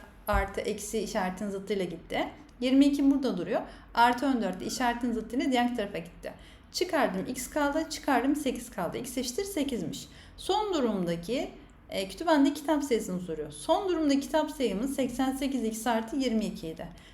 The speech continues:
Şimdi sekizi yerine yazacağız. Seksen sekiz çarpı sekiz artı yirmi iki. Bu da altmış dört. Altmış dördün dördü elde var altı. Altmış dört, dört el-, ekledim,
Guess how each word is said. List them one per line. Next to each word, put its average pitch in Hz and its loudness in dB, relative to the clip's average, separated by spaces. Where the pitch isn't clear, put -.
Şimdi - -14
sekizi 294 0
yerine 262 4
yazacağız. 165 -2
Seksen 262 2
sekiz 285 0
çarpı 208 -2
sekiz - -10
artı 180 -2
yirmi 202 2
iki. - -10
Bu 311 2
da 262 4
altmış 254 2
dört. - -2
Altmış - 0
dördün 214 0
dördü 190 -2
elde 185 0
var 165 -4
altı. - -6
Altmış 254 -2
dört, 196 -4
dört 226 0
el-, 175 -6
ekledim, 185 -6